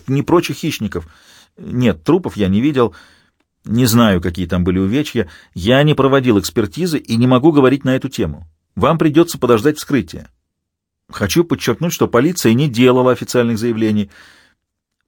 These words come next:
Пока не прекратите крик, я не буду отвечать на вопросы». «Нет, я уже сказал, что у нас нет диких зверей в музее. Да, в том числе и медведей. Нет, никаких фамилий называть не буду.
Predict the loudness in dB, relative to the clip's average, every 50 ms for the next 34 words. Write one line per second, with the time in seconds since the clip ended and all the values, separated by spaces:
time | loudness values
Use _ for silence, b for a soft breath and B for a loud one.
0 | _ _ _ _ _ -4 -4 -2 0 2 2 2 2 2 2 0 0 0 0 0
1 | 0 0 -4 -6 -6 -6 -4 0 0 2 2 0 -2 -8 -20 -18 _ -4 0 2
2 | 2 4 2 2 2 2 2 2 2 2 0 -4 -2 -2 -2 -2 -2 -2 -2 -2
3 | -2 0 0 0 0 -2 -6 -14 -18 -20 _ _ _ _ _ _ _ _ _ _
4 | _ _ _ _ _ _ _ _ _ _ _ -2 2 4 6 6 6 6 4 2
5 | 0 -4 -4 2 2 4 4 4 2 0 2 2 4 4 4 2 4 4 4 4
6 | 4 2 2 2 2 4 4 6 6 4 4 2 2 0 0 0 0 -2 -4 -2
7 | -2 0 2 2 2 2 0 -2 -2 0 0 0 0 -2 -4 _ _ _ -10 -4
8 | 0 0 2 2 0 0 0 -2 -2 -2 -2 -4 0 2 4 4 4 2 0 2
9 | 4 4 4 4 2 -2 -4 b b b b b b b b b b b b _
10 | _ _ _ _ -6 0 2 4 4 4 2 0 0 0 0 -2 -2 -4 0 0
11 | 0 2 4 4 4 4 2 2 2 0 0 0 0 0 2 2 2 2 2 0